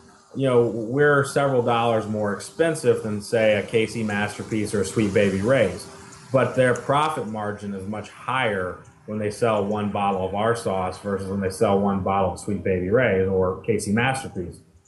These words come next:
So it may be, you know, we want to sell one of your bottles for every four bottles of Casey Masterpiece, and that would be kind of financially breaking even for them, um, you know, the same margin. So it kind of depends on your price point.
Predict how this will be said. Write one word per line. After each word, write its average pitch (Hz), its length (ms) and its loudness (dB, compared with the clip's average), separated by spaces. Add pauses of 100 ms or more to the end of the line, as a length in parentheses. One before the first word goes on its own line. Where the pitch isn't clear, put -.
(260)
So 113 520 4 (160)
it 143 160 0
may 147 220 2
be, 123 420 0
you 113 60 2
know, 104 160 -2
we 110 240 0
want 131 280 2
to 117 60 -2
sell 110 440 2
one 120 280 2
of 104 140 2
your 110 160 6
bottles 98 460 -2
for 104 100 -2
every 95 360 -4 (140)
four 117 220 4
bottles 95 460 -2
of 90 140 -8
Casey 101 360 -6
Masterpiece, 92 720 -6
and 95 240 -4 (160)
that 104 180 2
would 95 120 0
be 92 320 -4 (140)
kind 101 160 -2
of 92 120 -4
financially 104 720 -2
breaking 98 560 -2
even 101 300 0
for 92 160 -4
them, 87 360 0 (280)
um, 90 460 0
you 95 60 4
know, 87 220 0 (220)
the 101 80 0
same 98 320 2
margin. 92 580 0 (260)
So 143 100 6
it 135 80 2
kind 156 140 0
of 151 120 0
depends 147 200 -4
on 135 120 -2
your 120 100 -2
price 120 340 -2
point. 123 380 -8